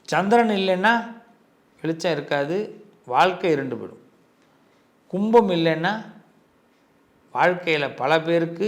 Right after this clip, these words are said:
இன்பம் இல்லாம போயிடும். இதுதான் கும்பராசிக்காரவங்க. அப்படிப்பட்ட கும்பராசியில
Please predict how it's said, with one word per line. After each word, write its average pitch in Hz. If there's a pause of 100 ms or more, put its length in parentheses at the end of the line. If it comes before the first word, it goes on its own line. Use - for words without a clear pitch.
இன்பம் 180
இல்லாம 139
போயிடும். 117 (540)
இதுதான் 147
கும்பராசிக்காரவங்க. 139 (580)
அப்படிப்பட்ட 190
கும்பராசியில 170